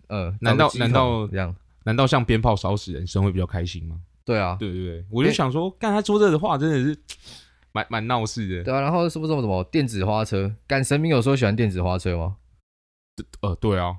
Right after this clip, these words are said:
Speaker 1: 对啊，我就觉得说，干，你一直用自己人，人类的那个
Speaker 2: 思想。
Speaker 1: 思想去超译神明的意思。
Speaker 2: 对啊，就是说
Speaker 1: 神明应该就是叫你就是不要干坏事吧，他会保护你什么的。
Speaker 2: 对，对，对，对，对。
Speaker 1: 啊你，你一年花个几天，干，给你吵到十一点够了吧？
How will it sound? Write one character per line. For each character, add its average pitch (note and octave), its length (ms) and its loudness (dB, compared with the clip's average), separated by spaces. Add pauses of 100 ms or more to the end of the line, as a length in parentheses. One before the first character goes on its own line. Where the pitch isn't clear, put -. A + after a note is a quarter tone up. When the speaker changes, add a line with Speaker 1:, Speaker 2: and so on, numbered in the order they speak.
Speaker 1:
对 F3 100 -2
啊， E3 40 0
我 E3+ 60 2
就 G3+ 60 2
觉 F#3 160 2
得 D3+ 60 4
说， E3 120 2
干， D3+ 240 0
你 G#2+ 80 2
一 D#3 120 0
直 D#3+ 100 0
用 D#3+ 180 2
自 E3+ 100 -6
己 F2+ 280 -2
人， F2+ 280 -2
人 F#2+ 300 -2
类 B2 220 0
的 G2 120 2
那 A2+ 180 0
个 F#2 280 -2
Speaker 2:
思 A2 300 -2
想。 G#2 240 -4
Speaker 1:
思 G2+ 240 -2
想 F2+ 260 0
去 B2 140 -4
超 A#2+ 400 0
译 G2 360 -2 (540)
神 - 260 -4
明 G#2 220 0
的 F#2 100 -2
意 G2 180 -2
思。 - 160 -10 (180)
Speaker 2:
对 F#2+ 120 -2
啊， D#2+ 220 -6
就 G2 120 -6
是 G2 100 -2
说 A2+ 100 0
Speaker 1:
神 G3 80 4
明 E3 260 -2
应 E3 80 -6
该 F3 140 2
就 E3+ 140 2
是 E3+ 60 2
叫 E3 180 2
你 G2+ 140 2
就 A#2 80 0
是 C3 60 0
不 A#2+ 120 -2
要 G#2+ 100 2
干 G#2+ 220 0
坏 G#2 180 4
事 F#2+ 160 -4
吧， G2+ 240 -10
他 G#2+ 80 -2
会 G#2+ 80 2
保 F#2 240 -2
护 G2 160 2
你 E2+ 140 -4
什 F2 80 -6
么 - 60 -16
的。 - 160 -20
Speaker 2:
对， B2 120 6
对， G#2+ 140 4
对， G2 120 2
对， F#2 140 0
对。 F2+ 140 0
Speaker 1:
啊 D3+ 80 2
你， G2 260 0
你 E2+ 220 -2
一 C3 80 -4
年 F2+ 280 0
花 A2+ 160 -2
个 A2+ 100 0
几 F2 180 -10
天， F2+ 260 -6
干， G#2 200 -4
给 A2+ 140 -4
你 B2+ 60 -4
吵 G2+ 180 -2
到 G#2+ 120 -2
十 - 260 -6
一 G#2 100 -2
点 G#2 220 -2
够 F#2+ 180 -2
了 E2 60 -4
吧？ A#1+ 180 -14